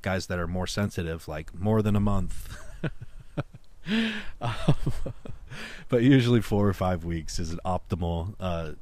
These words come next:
cycle length for Superdraw. Uh, I've used it for longer, but I, I, you know, I, I wouldn't recommend it. I, I, you know, four or five, six weeks,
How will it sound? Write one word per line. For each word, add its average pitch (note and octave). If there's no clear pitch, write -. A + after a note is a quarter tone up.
cycle F2+
length E2
for -
Superdraw. D#2+
Uh, E2+
I've F#2
used G2
it A2
for B2
longer, F2
but E2
I, D#2+
I, E2
you F2
know, E2
I, E2
I G2+
wouldn't G#2
recommend D#2+
it. D#2+
I, E2+
I, G#2+
you G2+
know, F#2
four G2+
or G2
five, F2
six -
weeks, -